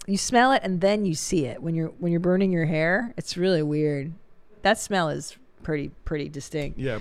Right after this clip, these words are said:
Speaker 2: burnt hair is pretty foul.
Speaker 1: Have you done that? Have you burned your eyelashes yet?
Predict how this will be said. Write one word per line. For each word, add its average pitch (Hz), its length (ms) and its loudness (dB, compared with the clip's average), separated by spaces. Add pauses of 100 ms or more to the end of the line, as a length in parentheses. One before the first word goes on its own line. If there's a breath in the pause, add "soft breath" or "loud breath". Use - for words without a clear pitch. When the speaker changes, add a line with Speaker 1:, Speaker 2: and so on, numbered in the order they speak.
Speaker 2:
burnt 127 200 -4
hair 117 200 -4
is 95 160 -4
pretty 95 280 -8
foul. - 160 -6
Speaker 1:
Have 220 140 4
you 226 60 -6
done 220 300 4
that? 254 200 6
Have 220 120 0
you 202 80 -4
burned 196 200 2
your 190 100 2
eyelashes 196 580 2
yet? 247 260 2